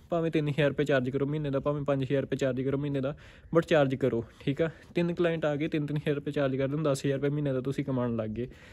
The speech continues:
ਲਾਈਕ, ਮੈਂ ਮਹੀਨੇ ਦਾ ਉਦੋਂ ਦੋ ਹਜ਼ਾਰ ਉੱਨੀ 'ਚ ਵੀਹ ਪੱਚੀ ਹਜ਼ਾਰ ਰੁਪਏ ਕਮਾਉਣ ਲੱਗ ਗਿਆ ਸੀਗਾ ਆਰਾਮ ਨਾਲ, ਠੀਕ ਆ। ਰੈਕਰਿੰਗ ਕਲਾਇੰਟ ਸੀਗੇ, ਮਤਲਬ ਵੀ,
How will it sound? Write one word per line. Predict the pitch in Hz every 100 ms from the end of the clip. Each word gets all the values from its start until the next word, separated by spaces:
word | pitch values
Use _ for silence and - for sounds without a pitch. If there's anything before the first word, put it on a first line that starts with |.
| - 175
ਲਾਈਕ, | 196
ਮੈਂ | 180 165
ਮਹੀਨੇ | 180 185 160
ਦਾ | 143
ਉਦੋਂ | 135 165 - - - -
ਦੋ | 156
ਹਜ਼ਾਰ | 170 170
ਉੱਨੀ | 151 143
'ਚ | 180
ਵੀਹ | 170 185
ਪੱਚੀ | 175 170
ਹਜ਼ਾਰ | 156
ਰੁਪਏ | 135 151
ਕਮਾਉਣ | 151 139 123
ਲੱਗ | 120
ਗਿਆ | 127
ਸੀਗਾ | 170 185
ਆਰਾਮ | 143 120
ਨਾਲ, | 113 110 - - -
ਠੀਕ | 147 160
ਆ। | 160 - - - -
ਰੈਕਰਿੰਗ | 160 151 165 165
ਕਲਾਇੰਟ | 165 160 151
ਸੀਗੇ, | 143 147 156 165 -
ਮਤਲਬ | 156 147 139
ਵੀ, | 151